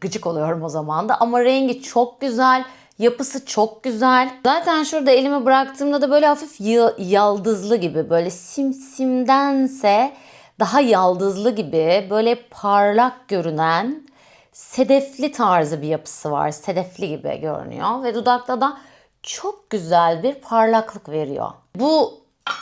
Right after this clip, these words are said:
bu iki ton o kadar birbiriyle uyumlu bir lip combo olmuş ki markayı bundan dolayı gerçekten tebrik ediyorum. Mükemmel bir şey yapmışlar. Bu renkleri seven, kendine yakıştıranlar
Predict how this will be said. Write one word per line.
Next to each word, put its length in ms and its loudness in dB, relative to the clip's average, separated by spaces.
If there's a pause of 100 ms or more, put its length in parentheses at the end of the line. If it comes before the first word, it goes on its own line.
(400)
bu 240 -4
iki 300 -8
ton 380 2
o 120 -4
kadar 460 2
birbiriyle 520 0
uyumlu 460 0
bir 180 0
lip 200 -6
combo 320 2
olmuş 500 0
ki 100 -8
markayı 540 0
bundan 400 0
dolayı 260 0
gerçekten 640 -2
tebrik 420 -6
ediyorum. 360 0
Mükemmel 600 -4
bir 60 -10
şey 180 -10
yapmışlar. 580 -2 (480)
Bu 140 4
renkleri 440 2
seven, 500 2
kendine 480 -2
yakıştıranlar 1300 0